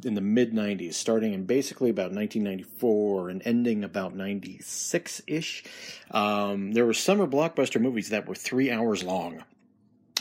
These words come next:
Uh, you're talking Tombstone, Heat, you know, uh, all these, uh, uh, Wyatt Earp, all these movies that came out during that time, which were, I mean, uh, Heat clocks in at a hundred and seventy minutes,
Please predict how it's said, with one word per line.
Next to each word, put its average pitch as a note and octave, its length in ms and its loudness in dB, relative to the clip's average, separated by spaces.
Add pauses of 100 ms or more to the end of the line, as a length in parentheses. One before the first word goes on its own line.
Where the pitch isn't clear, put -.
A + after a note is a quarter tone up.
Uh, G#2 260 2
you're F#2+ 120 -8
talking - 360 -4
Tombstone, G2 800 0
Heat, G#2 440 2
you G#2+ 140 -6
know, E2+ 220 -12 (420)
uh, A#2 160 2
all A#2 180 6
these, A#2+ 300 4
uh, G#2 300 -2 (120)
uh, G#2+ 200 -8 (160)
Wyatt G2+ 420 2
Earp, G#2 360 0
all A#2+ 200 4
these A2 240 2
movies A2+ 460 2
that G2+ 240 0
came G#2+ 260 0
out A2 320 -2
during G2+ 220 0
that F#2 220 -8
time, A2+ 380 -2 (300)
which A#2 240 2
were, G2 480 0
I G#2 60 -4
mean, F#2+ 240 -6 (100)
uh, G2+ 200 -6 (340)
Heat - 380 2
clocks B2 420 4
in G#2+ 300 2
at G2 260 -4
a - 20 -8
hundred A#2+ 280 0
and G#2 120 -2
seventy G2 380 0
minutes, - 500 -4